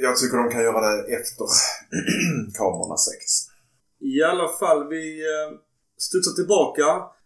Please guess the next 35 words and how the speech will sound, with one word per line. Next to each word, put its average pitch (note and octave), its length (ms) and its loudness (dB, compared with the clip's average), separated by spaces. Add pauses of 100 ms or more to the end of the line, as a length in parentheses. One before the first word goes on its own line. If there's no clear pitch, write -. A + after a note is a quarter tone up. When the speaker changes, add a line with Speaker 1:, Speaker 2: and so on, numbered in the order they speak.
(120)
Speaker 2:
mot D3+ 280 2
vår D3+ 140 4
kompis C#3+ 800 4
Filippo D#3+ 320 2
Inzagis D3+ 580 4 (260)
fyra E3 320 2 (220)
fyra D#3 340 2
ett - 360 -4 (160)
ett - 300 -8
Benevento C#3+ 680 0 (180)
hemma. D#3 400 2 (800)
Och C#3+ 100 2
då D#3 100 2
vinner E3 220 4
vi C3+ 140 0
äntligen B2+ 440 -4
på C#3+ 320 0
San D3+ 200 -2
Siro. A#2+ 280 0
Det C3 80 2
kändes D3+ 320 -4
som C#3+ 120 -6
det C#3+ 60 -4
var C#3 220 -4
evigheter. C3+ 520 -2
Då C3 120 0 (280)
återigen C#3+ 280 -2
gör C3 180 0
Hakan C#3+ 540 -2
mål E3 240 -6 (640)
och A#2 280 -2 (440)
Theo B2+ 280 2
Hernandez A#2+ 500 0 (340)
efter B2+ 200 -4 (420)
mycket F#3+ 360 -4